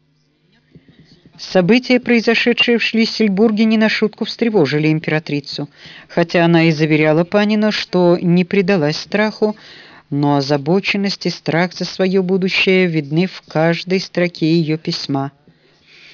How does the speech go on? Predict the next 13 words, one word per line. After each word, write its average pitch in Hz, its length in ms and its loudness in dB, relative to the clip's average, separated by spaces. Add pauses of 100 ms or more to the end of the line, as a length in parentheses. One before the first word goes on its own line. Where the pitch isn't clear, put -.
(220)
Она 185 420 2
ошибочно 190 680 -4
полагала, 180 560 0
что 175 400 0
Мирович 170 720 0
не 165 240 0
одинок, 190 640 -2 (400)
и 151 100 0
к 139 80 -4
заговору 170 640 0
причастно 175 580 -2
множество 165 580 0
людей, 175 520 -2